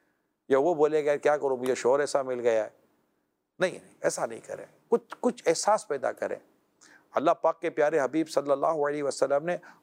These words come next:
عورت کے لیے ارشاد فرمایا کہ اس کو اپنے شوہر کے ساتھ کیسے رہنا ہے، یعنی یہاں تک کہ جب اس کا شوہر اسے دیکھے تو اس کو خوش کر دے۔ یہ اچھی اور نیک عورتوں کی نشانی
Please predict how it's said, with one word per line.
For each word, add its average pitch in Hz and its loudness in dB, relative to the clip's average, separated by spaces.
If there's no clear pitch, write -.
عورت 233 0
کے 180 0
لیے 160 0
ارشاد 147 -2
فرمایا 139 -4
کہ 143 -2
اس 135 -2
کو - -2
اپنے 135 -4
شوہر 131 2
کے 135 -6
ساتھ - -2
کیسے 120 -2
رہنا 98 -6
ہے، 92 -16
یعنی 143 -6
یہاں 151 4
تک 202 -4
کہ 190 -2
جب 170 2
اس 139 -4
کا 170 0
شوہر 185 2
اسے 180 2
دیکھے 160 0
تو 190 -6
اس 165 -6
کو 180 -2
خوش 226 0
کر 117 0
دے۔ - -12
یہ 196 2
اچھی - -2
اور 214 2
نیک 208 2
عورتوں 202 0
کی 180 -4
نشانی 160 0